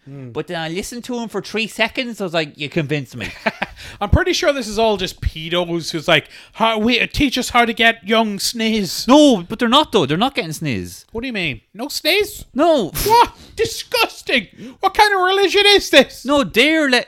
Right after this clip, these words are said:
Speaker 2: Koresh is getting all the sniz.
Speaker 1: Yeah.
Speaker 2: They're in bunks. All the men are in one section and the women are in a different section.
Speaker 1: Right.
Speaker 2: And they're in bunk beds. They're not allowed to even jerk off.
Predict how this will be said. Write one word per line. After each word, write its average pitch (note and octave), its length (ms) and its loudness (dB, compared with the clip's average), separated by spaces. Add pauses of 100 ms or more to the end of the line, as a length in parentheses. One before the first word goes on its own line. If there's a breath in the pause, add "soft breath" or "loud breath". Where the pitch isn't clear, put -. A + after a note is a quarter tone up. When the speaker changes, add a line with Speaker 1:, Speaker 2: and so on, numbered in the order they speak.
(140)
Speaker 2:
Koresh B3 440 2
is G#3 80 -10
getting G#3 160 2
all E3 80 -4
the C3 80 -4
sniz. D3 640 0
Speaker 1:
Yeah. D3+ 240 2
Speaker 2:
They're B3+ 240 8
in F#3+ 240 2
bunks. A3 380 0
All F3+ 120 0
the F3+ 80 0
men G3 300 2
are G#3+ 120 0
in E3+ 160 -2
one F3 280 -2
section B2+ 560 -8
and A2+ 120 -6
the A#2 80 -4
women E3+ 280 0
are D3+ 100 0
in C3 60 -4
a - 20 -12
different D#3 300 -4
section. A2+ 520 -4
Speaker 1:
Right. C#3 460 0
Speaker 2:
And F3+ 80 -12
they're A3+ 140 6
in G3 80 2
bunk A3 320 2
beds. E3 260 2
They're A#3 100 -4
not A#3 60 -2
allowed A3 180 0
to G3 60 -2
even F#3 160 -4
jerk F#3+ 300 0
off. F#3 520 -2